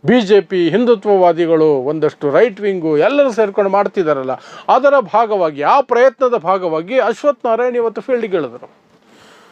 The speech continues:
ಅಶ್ವಥ್ ನಾರಾಯಣ್ ಇಳಿದಿದ್ರು ನಿನ್ನೆ,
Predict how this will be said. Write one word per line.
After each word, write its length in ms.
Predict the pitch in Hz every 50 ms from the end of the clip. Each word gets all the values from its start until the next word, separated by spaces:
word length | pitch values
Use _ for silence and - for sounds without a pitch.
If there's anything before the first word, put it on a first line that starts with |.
| _ _ _ _ _ _ _ _ _ _ _ _ _ - 190
ಅಶ್ವಥ್ 360 | 208 - - 269 262 - -
ನಾರಾಯಣ್ 320 | 247 240 233 233 233 214
ಇಳಿದಿದ್ರು 500 | 170 214 208 196 170 180 151 139 131 135
ನಿನ್ನೆ, 440 | 123 120 117 113 110 113 107 -